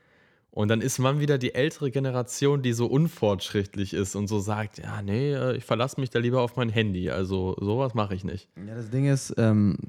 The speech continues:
Speaker 2: das hört sich schon sehr nach Zukunftsmusik an, aber es gibt ja schon die ersten Chips und das ist halt, aber
Speaker 1: Ja,
Speaker 2: bis
Speaker 1: in,
Speaker 2: dann
Speaker 1: in Schweinen wurde das getestet, ne? Hatte ich gesehen irgendwie.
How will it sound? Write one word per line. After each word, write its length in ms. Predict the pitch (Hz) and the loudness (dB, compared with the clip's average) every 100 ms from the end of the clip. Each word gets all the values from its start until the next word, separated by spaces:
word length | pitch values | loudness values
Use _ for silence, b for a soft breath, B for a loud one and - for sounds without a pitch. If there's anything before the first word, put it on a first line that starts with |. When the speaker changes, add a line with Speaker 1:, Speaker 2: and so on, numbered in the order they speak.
| - | -14
Speaker 2:
das 280 | - - 113 | -16 -6 0
hört 140 | 110 | 0
sich 100 | 113 | -2
schon 180 | - 113 | -4 -4
sehr 320 | 104 117 120 | -2 0 2
nach 180 | 117 110 | 0 -2
Zukunftsmusik 760 | - - 170 135 - 107 107 101 | -2 -2 0 0 0 0 0 0
an, 140 | 104 | -2
aber 140 | 110 98 | 0 -2
es 100 | - | -4
gibt 160 | 117 | -6
ja 80 | 110 | -6
schon 160 | - 104 | -2 -2
die 60 | |
ersten 240 | 101 101 _ | -2 -6 _
Chips 380 | 120 127 - | -8 -8 -10
und 120 | 98 90 | -10 -8
das 200 | 107 117 | -8 -10
ist 160 | - | -10
halt, 220 | 117 117 _ b b b b b | -10 -12 _ b b b b b
aber 240 | - 90 104 | -6 2 4
Speaker 1:
Ja, 80 | 104 | 4
Speaker 2:
bis 100 | 98 | 4
Speaker 1:
in, 60 | |
Speaker 2:
dann 160 | 107 107 | 4 4
Speaker 1:
in 100 | 107 | 2
Schweinen 420 | - 120 131 110 | 2 2 2 2
wurde 160 | 98 95 | 2 2
das 160 | 92 | 0
getestet, 460 | 101 - 95 - 92 | -2 0 0 0 -2
ne? 220 | 104 127 b b b _ _ _ | 0 -2 b b b _ _ _
Hatte 160 | - 95 | -2 -2
ich 80 | - | 0
gesehen 320 | 98 95 95 | 0 0 0
irgendwie. 380 | 92 92 95 | 0 -2 -2